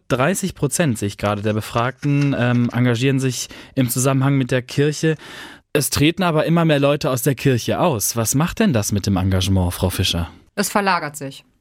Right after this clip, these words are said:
Speaker 2: Also, ähm, natürlich ist es ein Feld, was auch nach wie vor, vor allem in Unna, äh, eine große Bedeutung hat.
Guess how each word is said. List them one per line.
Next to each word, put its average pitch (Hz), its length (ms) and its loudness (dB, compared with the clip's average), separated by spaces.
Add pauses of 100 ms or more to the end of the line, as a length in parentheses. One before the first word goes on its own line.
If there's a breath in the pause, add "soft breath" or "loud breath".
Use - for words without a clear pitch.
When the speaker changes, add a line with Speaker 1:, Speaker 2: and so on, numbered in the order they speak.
Speaker 2:
Also, 165 580 0
ähm, 160 520 0 (100)
natürlich 185 460 0
ist 185 160 0
es - 80 0
ein 170 260 0
Feld, 190 560 -2
was 170 300 -2
auch 175 180 -4
nach 160 220 -2
wie 180 80 -2
vor, 170 440 0 (200)
vor - 200 -4
allem 165 140 0
in 165 140 0
Unna, 165 420 0
äh, 160 320 -2
eine 165 160 2
große 160 300 -4
Bedeutung 156 400 -2
hat. - 280 -2